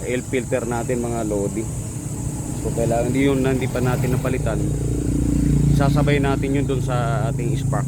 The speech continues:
plug. Alright, kailangan na rin natin magpalit ng spark plug, mga lodi.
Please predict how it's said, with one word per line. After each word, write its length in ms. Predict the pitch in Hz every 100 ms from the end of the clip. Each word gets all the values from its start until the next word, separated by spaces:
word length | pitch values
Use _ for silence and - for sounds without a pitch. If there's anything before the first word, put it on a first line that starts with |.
| -
plug. 160 | 101 95 - - - - - - - - - - -
Alright, 240 | 95 98
kailangan 400 | 113 110 104 104
na 80 | 104
rin 80 | 104
natin 320 | 98 92 -
magpalit 320 | - - -
ng 160 | - -
spark 320 | - - - -
plug, 80 | -
mga 280 | - - -
lodi. 400 | - 73 -